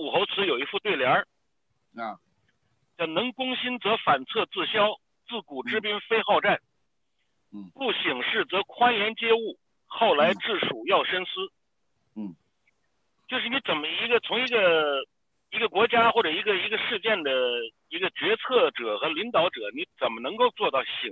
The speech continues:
Speaker 1: 事？就是你能够全面的了解情况。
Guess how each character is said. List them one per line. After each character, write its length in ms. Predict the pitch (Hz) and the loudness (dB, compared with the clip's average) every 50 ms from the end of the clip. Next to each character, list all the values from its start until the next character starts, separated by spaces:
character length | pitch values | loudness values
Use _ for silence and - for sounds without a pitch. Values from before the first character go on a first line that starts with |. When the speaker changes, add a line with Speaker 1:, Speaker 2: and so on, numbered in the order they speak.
| 90 90 | -8 -8
Speaker 1:
事？ 260 | - - 117 107 - _ - | -6 -6 -6 -8 -10 _ -12
就 80 | 156 | -10
是 140 | 135 131 131 | -10 -10 -10
你 240 | 120 113 104 98 - _ _ _ _ _ _ _ _ - _ _ _ _ _ | -12 -14 -14 -14 -18 _ _ _ _ _ _ _ _ -20 _ _ _ _ _
能 120 | - - 175 | -8 -2 0
够 120 | 190 170 | 0 0
全 240 | - - - 139 185 | 0 0 -2 -2 0
面 120 | 208 196 | 0 -2
的 80 | 160 135 | -2 0
了 200 | 123 131 170 190 | 2 2 2 2
解 100 | 160 120 | 0 -4
情 220 | - - 120 147 | -6 -8 -10 -4
况。 200 | 170 185 185 - | 0 2 2 2